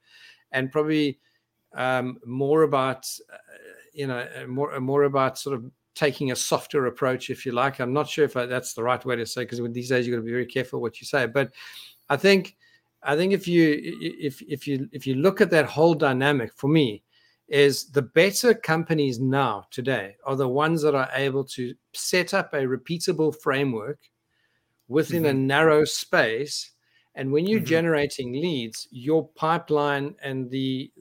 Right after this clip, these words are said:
Speaker 1: not the pipeline, the actual sales process, your, your landing page and your sales funnels and all that,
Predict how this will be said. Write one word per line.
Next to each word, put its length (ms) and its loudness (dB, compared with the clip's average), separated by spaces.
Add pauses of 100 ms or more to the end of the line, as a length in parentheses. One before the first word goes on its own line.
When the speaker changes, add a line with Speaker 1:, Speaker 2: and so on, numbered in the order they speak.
(220)
Speaker 1:
not 200 -4
the 60 -20
pipeline, 400 -4
the 120 4
actual 480 2 (100)
sales 420 2
process, 680 -2
your, 300 -6
your 160 2
landing 480 0
page 360 -4
and 100 -8
your 120 -6
sales 380 -4
funnels 480 -6
and 120 -6
all 180 -2
that, 320 2